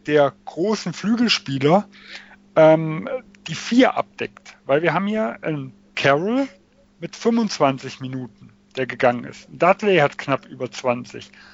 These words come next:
Hollis Jefferson hatte knapp einundzwanzig. Trevor Graham hat zwanzig Komma vier, sag ich mal,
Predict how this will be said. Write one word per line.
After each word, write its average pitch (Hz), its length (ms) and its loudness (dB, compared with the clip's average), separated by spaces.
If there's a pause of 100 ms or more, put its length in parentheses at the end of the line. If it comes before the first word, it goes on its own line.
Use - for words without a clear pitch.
(160)
Hollis 143 260 -8
Jefferson 185 580 2
hatte 131 220 -4
knapp 131 300 -6
einundzwanzig. 123 960 -6 (680)
Trevor 160 340 4
Graham 190 440 4
hat 143 160 0
zwanzig 147 500 -4
Komma 147 220 -4
vier, 147 440 0 (220)
sag 135 140 -4
ich 123 60 -10
mal, 139 180 -6